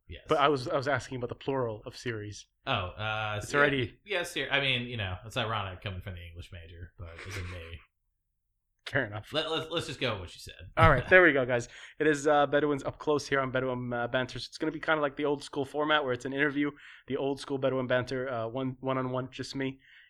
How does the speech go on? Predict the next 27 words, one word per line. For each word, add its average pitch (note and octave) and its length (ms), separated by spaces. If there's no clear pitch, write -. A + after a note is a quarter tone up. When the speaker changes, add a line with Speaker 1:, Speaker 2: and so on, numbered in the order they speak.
Speaker 2:
And A#2+ 240
today C3 140
I A#2+ 40
have, B2+ 420
uh, C3 300
a B2+ 100
guest D3+ 380
who's D3 160
been F3+ 200
on G#3 120
the F3 80
show F3 200
before, D#3 680
Speaker 1:
<laughs> - 200
Speaker 2:
technically D#3 500
in D3 80
a C3 100
hidden E3+ 320
episode. C#3 600
Speaker 1:
Walla, G#2 160
walla, G#2+ 160
walla, A2 200
walla. B2 480
Speaker 2:
<laughs> D#3+ 200
A C#3+ 280
missing F#3 200
episode. D3 520